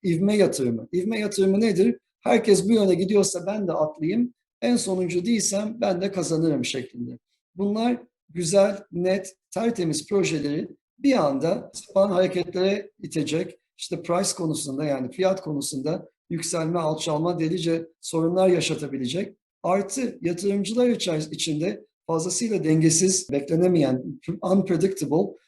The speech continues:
olaylara sonuç olacak, e, bir de-, devinim yaratıyor bunlar. Bundan uzak durma-, durmalarını tavsiye etmek istiyorum herkese. En de sonunda köpek coin ile herhangi bir yere gidilecek bir hali yok. E, Elon Musk bizi kullanarak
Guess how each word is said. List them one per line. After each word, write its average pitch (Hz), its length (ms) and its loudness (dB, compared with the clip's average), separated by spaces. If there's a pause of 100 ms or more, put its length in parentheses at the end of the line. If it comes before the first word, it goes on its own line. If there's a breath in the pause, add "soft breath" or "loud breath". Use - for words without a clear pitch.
(160 loud breath)
olaylara 160 500 4
sonuç 156 340 0
olacak, 156 460 -2 (340)
e, 151 220 0
bir 190 260 0
de-, 151 400 2
devinim 160 380 6
yaratıyor 120 460 0
bunlar. 113 280 -8 (380)
Bundan 240 240 6
uzak 254 340 6
durma-, 202 420 4
durmalarını 160 640 4
tavsiye 143 420 0
etmek 131 200 -8
istiyorum 131 360 -2
herkese. 147 600 2
En 190 100 2
de 190 60 0
sonunda 151 440 -4
köpek 190 380 -4
coin 170 240 0
ile 151 400 2
herhangi 170 380 -2
bir 151 80 0
yere 151 100 0
gidilecek 156 480 -4
bir 147 40 -6
hali 139 320 -2
yok. 139 220 -2 (380)
E, 156 100 -4
Elon 170 600 0
Musk 170 360 -2 (280)
bizi 165 300 -2
kullanarak 156 760 0